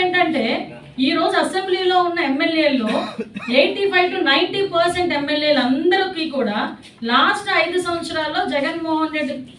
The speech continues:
గారు పెట్టిన కేసులు నైంటీ పర్సెంట్ ఎమ్మెల్యేల మీద ఉన్నాయి.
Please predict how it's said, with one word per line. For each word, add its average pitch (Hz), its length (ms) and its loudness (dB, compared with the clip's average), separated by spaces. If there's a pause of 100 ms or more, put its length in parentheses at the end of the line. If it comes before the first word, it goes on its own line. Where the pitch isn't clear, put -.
గారు 277 260 2
పెట్టిన 262 240 -2 (140)
కేసులు 311 400 2 (540)
నైంటీ 427 360 0 (140)
పర్సెంట్ 370 400 2
ఎమ్మెల్యేల 320 400 4
మీద 233 160 4
ఉన్నాయి. 208 200 0